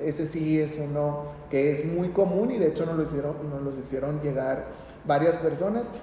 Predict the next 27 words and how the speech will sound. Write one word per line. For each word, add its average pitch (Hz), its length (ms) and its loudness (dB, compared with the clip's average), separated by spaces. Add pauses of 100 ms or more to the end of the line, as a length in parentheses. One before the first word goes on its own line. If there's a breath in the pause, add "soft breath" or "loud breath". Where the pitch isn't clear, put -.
(300 loud breath)
y 156 120 -2
no, 147 420 0
ah, 123 420 -2
ahí 131 320 -4
sí 143 100 -6
no 135 180 -6
sería 127 360 -4
algo, 120 460 -2 (260)
algo 135 300 2
real, 110 400 -2 (120)
¿no? 190 180 -4 (920 loud breath)
Y 202 320 0
tomando 160 380 2
de 160 60 6
referencia 147 1080 0
otro, 247 640 2 (500 loud breath)
eh, 156 680 2 (440 loud breath)
hubo 220 480 4
varias 240 360 4
personas 202 640 0
que 196 120 -8
hicieron 202 440 0
el 202 140 0
comentario 156 680 0
sobre 165 460 0
el 147 140 -2
gluten, 170 460 0